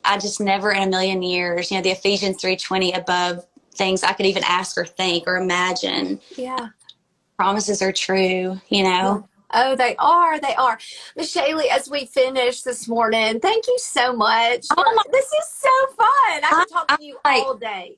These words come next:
Speaker 2: <laughs>
Speaker 1: thrilled and hon-, <laughs> I'm so thrilled and honored.
Speaker 2: Miss Shaylee, will you pray for every mom out there who is listening to you that feels encouraged?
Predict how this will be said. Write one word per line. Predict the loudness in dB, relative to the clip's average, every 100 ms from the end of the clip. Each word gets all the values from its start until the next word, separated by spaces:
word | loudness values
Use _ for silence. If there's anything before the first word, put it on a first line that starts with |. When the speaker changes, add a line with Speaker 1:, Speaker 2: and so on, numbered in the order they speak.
| -18
Speaker 2:
<laughs> | -18 -20 -6
Speaker 1:
thrilled | 0 0
and | 2
hon-, | 2 2 0
<laughs> | 2 2 2 2
I'm | 0
so | 0 0 0 -2
thrilled | 0 0 0
and | -2
honored. | 0 0 -2 -4 -6 -12 -8
Speaker 2:
Miss | -6 -2
Shaylee, | -2 -2 -4 -4
will | -6
you | -4 -2 -2 -4
pray | -2 0 2 2 0 0 -4
for | 0 2 2 0 -2 -4 0
every | 2 2 -2 -2 -2 -4 -10
mom | -4 0 2 2 0 -4 -4
out | 0 0 -2
there | -4 -4 -4 -4
who | 2 2 2
is | 0 -2 0
listening | -2 -4 -4 -4
to | -4
you | -8 -2 -2 0
that | -2 2
feels | 2 2 -2
encouraged? | -4 -2 0 2 2 0 -2 -12